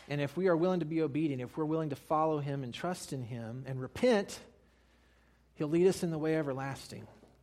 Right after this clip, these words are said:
He'll lead us to the abundant life that we're called to. He'll help us turn from our sin and sinfulness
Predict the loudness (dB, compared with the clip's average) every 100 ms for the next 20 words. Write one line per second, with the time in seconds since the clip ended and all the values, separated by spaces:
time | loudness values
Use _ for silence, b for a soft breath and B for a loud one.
0 | -18 B 0 4 4 4 2 0 0 -2
1 | -2 0 0 -2 -4 -4 -6 -10 -10 -8
2 | -6 -6 -8 -12 -12 -16 _ b b -4
3 | 0 2 0 -2 -2 -2 -2 -2 -2 -2
4 | -2 -2 -2 -4 -6 -6 -10 -10 -10 -12